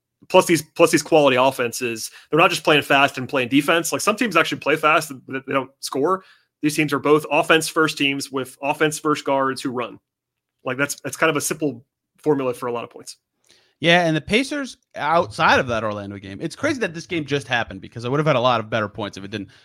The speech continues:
Speaker 2: um, have basically been able to set their speed in every game they played except for in Boston.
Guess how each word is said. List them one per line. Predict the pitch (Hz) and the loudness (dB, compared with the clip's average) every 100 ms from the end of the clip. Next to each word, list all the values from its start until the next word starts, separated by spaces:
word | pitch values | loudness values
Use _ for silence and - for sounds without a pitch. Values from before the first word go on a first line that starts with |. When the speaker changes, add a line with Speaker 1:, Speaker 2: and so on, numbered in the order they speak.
| _ | _
Speaker 2:
um, | 143 139 139 - - | -2 0 -2 -6 -8
have | 139 135 | -2 4
basically | 226 269 202 175 | 4 2 -2 0
been | 156 147 | 0 0
able | 147 139 | 0 -4
to | 143 | -6
set | - 180 175 | -4 -4 -2
their | 131 | -6
speed | - 170 143 | -6 -6 -6
in | 117 - | -4 -2
every | 208 180 | 0 0
game | 170 | -2
they | 156 | -2
played | - 160 | -4 -4
except | 135 - 180 180 | -4 -4 -4 -4
for | |
in | 160 | -6
Boston. | 143 131 143 180 | -2 -2 -2 -8